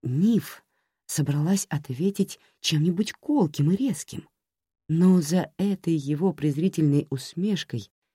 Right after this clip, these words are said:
едва заметно сквозила уязвимость, и, по ей самой неведомым причинам, она промолчала. Швея отвернулась от шкафа, скрывая среди паучьих лап нечто,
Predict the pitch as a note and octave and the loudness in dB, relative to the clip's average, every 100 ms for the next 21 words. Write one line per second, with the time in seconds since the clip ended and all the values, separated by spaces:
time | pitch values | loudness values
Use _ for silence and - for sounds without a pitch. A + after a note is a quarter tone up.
0 | _ - C#3+ C#3 F3 G#3 F3 E3 G#3+ G#3+ | _ -2 2 2 2 2 0 0 0 -2
1 | E3 D3+ - D3+ F#3+ F#3+ - E3 D#3 C#3 | -4 -4 -4 -2 2 2 0 -4 -2 -4
2 | C#3+ F3+ A3 D#3 A2+ - - - _ _ | -6 -8 -8 -8 -12 -18 -20 -20 _ _
3 | _ _ _ B2 A#2+ D3 F#3+ _ _ _ | _ _ _ -4 0 2 0 _ _ _
4 | _ _ C#3 A#2 C3+ C3 - C3+ C#3+ D3+ | _ _ -2 2 2 2 0 2 4 6
5 | C#3 C3 C#3 C3 B2+ A#2+ A#2 A#2+ - B2+ | 6 4 4 4 4 2 -2 -8 -4 -2
6 | B2+ C#3+ E3+ _ _ _ _ _ - B2 | 0 -2 -4 _ _ _ _ _ -4 -2
7 | A2 A#2 G#2+ G#2+ - - - - - _ | -2 -6 -8 -8 -10 -14 -14 -20 -20 _
8 | _ _ _ _ _ _ _ _ _ _ | _ _ _ _ _ _ _ _ _ _
9 | - G3 A#3 C#4+ - F#3 F3 D#3+ D3 B2 | -4 2 6 6 4 0 2 4 2 2
10 | A#2 - B2+ B2+ - - D#3 E3 G3+ G3+ | -2 -4 -6 -6 -8 -2 -2 -2 -8 -10
11 | _ _ - - F3+ F3+ F#3 F3 E3+ - | _ _ -12 0 4 6 6 6 2 0
12 | D#3 D3 E3 D3+ D3+ D#3 D3+ - C#3 C#3+ | 0 2 2 2 2 2 2 0 -2 0
13 | D#3 D3+ D3+ C#3+ D3 D3 - - F3 | 0 0 2 2 4 2 -2 -6 -6